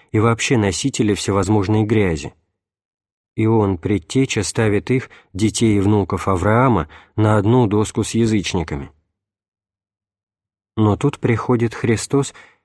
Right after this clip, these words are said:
и ставит в один ряд с язычниками себя. Вот что такое крещение Иисуса в водах иорданских. Он не просто иудей по плоти и не просто сын Давидов.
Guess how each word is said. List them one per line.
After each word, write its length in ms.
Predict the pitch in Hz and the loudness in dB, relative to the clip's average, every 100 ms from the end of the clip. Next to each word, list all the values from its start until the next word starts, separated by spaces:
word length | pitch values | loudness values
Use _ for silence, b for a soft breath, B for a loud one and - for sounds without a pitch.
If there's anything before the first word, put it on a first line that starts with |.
| - | -4
и 100 | 113 | -4
ставит 420 | 113 - 127 123 | -2 0 0 0
в 40 | 113 | 0
один 300 | 113 117 110 | 2 2 2
ряд 240 | 110 98 | 2 0
с 60 | - | -2
язычниками 720 | 101 92 107 - 113 107 98 | -2 -2 -2 -2 -2 0 -2
себя. 460 | 95 - 101 85 - _ _ _ _ _ _ _ _ _ _ _ _ _ - | -2 -2 -2 -4 -6 _ _ _ _ _ _ _ _ _ _ _ _ _ -6
Вот 260 | 104 123 | 0 0
что 300 | 117 - 98 | 0 -2 -2
такое 500 | 87 95 - 113 92 | 0 -2 0 0 0
крещение 720 | 85 98 95 - 107 98 87 87 | -2 -2 -2 -2 0 0 0 -2
Иисуса 480 | - - 107 - | -4 -4 -4 -2
в 60 | 85 | 0
водах 360 | 95 90 85 - | 0 0 -2 -2
иорданских. 720 | 87 82 82 76 - - _ _ _ _ _ _ _ - | -2 -2 -4 -4 -6 -14 _ _ _ _ _ _ _ -2
Он 200 | 107 113 | 2 2
не 100 | 117 | 2
просто 500 | 123 135 127 - - B B | 2 2 0 -4 -8 B B
иудей 480 | 107 107 101 104 98 | 0 2 2 2 0
по 160 | 95 92 | 0 -2
плоти 440 | 113 107 92 - | 2 2 0 0
и 40 | |
не 140 | 98 107 | 0 0
просто 420 | - 117 - 110 | 0 -2 -2 -4
сын 300 | - 117 101 | 0 0 2
Давидов. 520 | 92 92 85 62 - | 2 0 -4 -6 -14